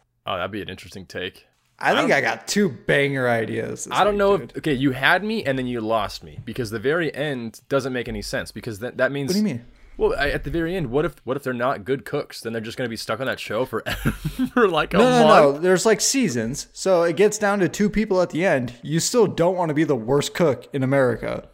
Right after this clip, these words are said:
Speaker 1: Yeah.
Speaker 2: <laughs> Like, that's the title, is you're the worst cook.
Speaker 1: Okay.
Speaker 2: And you don't win money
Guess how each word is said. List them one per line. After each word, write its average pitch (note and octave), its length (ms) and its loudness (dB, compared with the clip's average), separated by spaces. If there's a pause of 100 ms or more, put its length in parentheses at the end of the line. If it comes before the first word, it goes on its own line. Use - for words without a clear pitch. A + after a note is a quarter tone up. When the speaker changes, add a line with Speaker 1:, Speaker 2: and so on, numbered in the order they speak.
(100)
Speaker 1:
Yeah. F#2+ 300 -2
Speaker 2:
<laughs> - 60 -4
Like, F3 180 4
that's E3+ 280 4
the F3+ 140 2
title, C3+ 520 0
is C3+ 260 -2
you're C#3+ 140 2
the C#3+ 80 2
worst C#3 280 2
cook. - 280 -6 (280)
Speaker 1:
Okay. F#2 400 -10 (320)
Speaker 2:
And E3 160 4
you D#3+ 120 4
don't D#3 220 2
win C#3 180 0
money - 360 -6